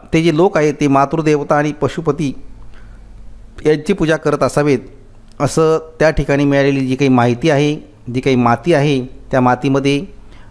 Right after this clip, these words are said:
अ, ज्या काही मूर्ती, अ, मिळालेल्या आहेत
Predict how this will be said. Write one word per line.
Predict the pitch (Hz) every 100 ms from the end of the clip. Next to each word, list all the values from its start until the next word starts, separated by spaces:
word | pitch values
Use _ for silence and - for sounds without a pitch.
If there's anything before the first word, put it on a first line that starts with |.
| -
अ, | 131 131
ज्या | 139
काही | 143 151 151 -
मूर्ती, | 131 135 135 208 208 - - - - -
अ, | 123 127 127 131 - - - - - - - -
मिळालेल्या | 143 143 170 185 165
आहेत | 147 143